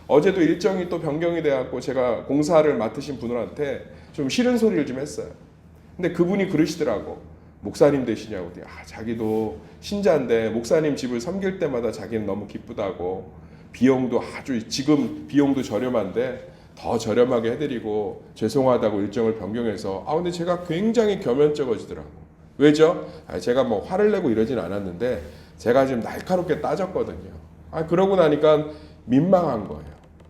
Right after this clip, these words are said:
그러면서 제가 오늘, 어제 이 말씀을, 큐티를 묵상하는데 너무 이 고백을 제가 하지 못한 게 죄스럽더라고. "여호와여, 내 입에 파수꾼을 세우시고 내 입술의 문을 지키소서.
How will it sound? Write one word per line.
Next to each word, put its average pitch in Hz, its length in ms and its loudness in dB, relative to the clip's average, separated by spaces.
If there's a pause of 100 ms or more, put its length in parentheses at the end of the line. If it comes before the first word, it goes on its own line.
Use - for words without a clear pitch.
(420)
그러면서 214 460 6
제가 160 240 4
오늘, 156 440 6
어제 139 460 2
이 143 220 2
말씀을, 127 640 0
큐티를 185 480 0
묵상하는데 139 840 0
너무 392 840 4
이 175 180 -2
고백을 151 760 -2 (840)
제가 127 220 0
하지 214 240 2
못한 143 340 0
게 117 80 -2
죄스럽더라고. 101 680 -4 (520)
"여호와여, 123 440 8
내 117 160 4
입에 120 320 2
파수꾼을 160 520 -4
세우시고 113 560 -4
내 107 120 0
입술의 113 340 2
문을 107 180 0
지키소서. 104 680 -8